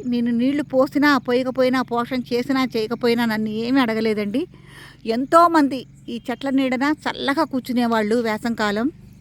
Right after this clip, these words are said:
అందమైన వ్యూని ఇచ్చాయి దారికి ఇరువైపులా. చాలామంది నాతో చెప్పారు, "ఎంత అందంగా ఉందండి ఈ చెట్ల మధ్యన ఈ దారిలో నడుస్తుంటే" అనని.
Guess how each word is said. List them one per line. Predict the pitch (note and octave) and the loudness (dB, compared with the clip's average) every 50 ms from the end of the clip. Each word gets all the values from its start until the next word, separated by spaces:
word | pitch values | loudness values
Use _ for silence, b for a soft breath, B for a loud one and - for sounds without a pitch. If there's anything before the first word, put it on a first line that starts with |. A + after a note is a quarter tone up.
| - - B B B B B B B B B B | -20 -20 B B B B B B B B B B
అందమైన | - A#3 B3+ C#4 D#4 D4+ F4+ F4 F4 F4 E4 D#4+ | -6 -4 -4 -2 0 2 2 2 4 4 4 4
వ్యూని | C#4+ - - - G#3+ G3+ C4 C#4+ D4+ D4+ | 2 0 -4 -8 -6 -2 0 4 4 4
ఇచ్చాయి | C#4 - - - B3+ B3 A#3+ A#3+ C4 D4 F#4+ - | 4 2 2 0 0 2 2 0 0 -2 -6 -8
దారికి | - G#3+ G3+ A3 G#3+ A#3 B3 - - A#3 | -10 -8 -4 -2 -2 -2 -2 -4 -4 -4
ఇరువైపులా. | A3 A3+ A#3 A3+ A3 - A3+ A3 A#3 C#4 E4 D#4+ - - B B B B B B - A3 | -4 -2 -2 -2 -2 -2 -2 -2 -2 -2 -4 -6 -12 -18 B B B B B B -10 -8
చాలామంది | C3 E3+ G3 C4+ D4+ D#4 D4+ D4+ C#4+ C#4 | -4 -2 0 2 2 4 4 4 4 4
నాతో | C4 A#3+ A#3 - B3+ | 2 0 0 -2 -4
చెప్పారు, | A#3+ - A#3+ A3 - A3+ A3 A3 G#3 | -2 -2 -4 -4 -2 -2 -4 -2 -2
"ఎంత | G#3 G#3+ A#3 C4 - | -4 -6 -6 -4 -2
అందంగా | C4 A#3 A#3+ B3+ C#4 C#4+ D4 D4+ C#4+ | -2 0 0 2 2 4 4 4 4
ఉందండి | C4+ B3+ B3 B3+ A#3+ A#3 A3+ B3+ C4 B3+ A#3 A3 - B B B B B B | 4 2 2 0 0 0 0 0 -2 -2 -2 -4 -8 B B B B B B
ఈ | A3 G#3+ - B3 | -10 -6 -4 -6
చెట్ల | A3 - B3 C4 | -6 -4 -2 0
మధ్యన | C4 C4 B3 G#3 A#3+ A3+ | 0 0 2 2 0 2
ఈ | B3 B3+ A#3+ A3 | 2 2 2 0
దారిలో | G3 F#3+ A3 A3 A3+ A#3 B3 B3 | 0 0 0 0 0 0 0 0
నడుస్తుంటే" | A#3 A3 G#3+ A3+ A3+ - - A#3+ G#3+ - - A3+ G#3+ | 0 0 -2 -4 -6 -4 -4 -6 -4 -2 -2 -2 0
అనని. | G#3 G3+ G3+ G3 G3 G#3 A#3+ C#4 | 0 -2 -2 -4 -2 -2 -2 -4